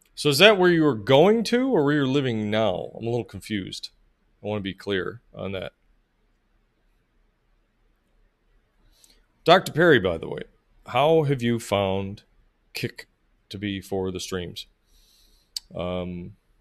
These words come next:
been a little bit of a loose cat a couple of weeks,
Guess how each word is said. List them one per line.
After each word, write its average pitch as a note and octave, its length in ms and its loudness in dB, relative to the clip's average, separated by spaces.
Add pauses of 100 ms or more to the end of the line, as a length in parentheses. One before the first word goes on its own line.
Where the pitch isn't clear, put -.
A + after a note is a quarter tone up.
(1800)
been C#3+ 100 -2
a D3+ 60 2
little D3 160 2
bit C#3 160 4
of A#2 100 -2
a G#2+ 640 4
loose B2 640 -2 (1080)
cat B2 300 0
a A#2+ 60 0
couple A2 280 -4
of G#2+ 80 0
weeks, A2+ 500 -4